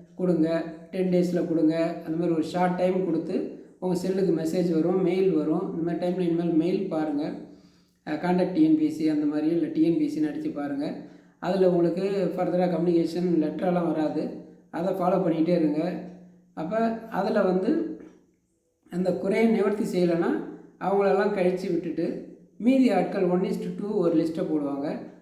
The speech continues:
அவங்களுக்கு இன்டர்வியூ நடக்கும். கிட்டத்தட்ட ஒரு நாளைக்கு, அ, இரநூறு பேர் வரைக்கும் நடந்ததுன்னு நினைக்கிறேன் நான் அட்டெண்ட் பண்ணும்போதெல்லாம்.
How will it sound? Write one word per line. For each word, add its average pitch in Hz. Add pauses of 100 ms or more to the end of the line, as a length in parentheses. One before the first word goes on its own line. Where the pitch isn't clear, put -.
(140)
அவங்களுக்கு 190
இன்டர்வியூ 180
நடக்கும். 160
கிட்டத்தட்ட 175
ஒரு 160
நாளைக்கு, 175 (340)
அ, 165 (540)
இரநூறு 160
பேர் 175
வரைக்கும் 175
நடந்ததுன்னு 165
நினைக்கிறேன் 147
நான் 147
அட்டெண்ட் 147
பண்ணும்போதெல்லாம். 135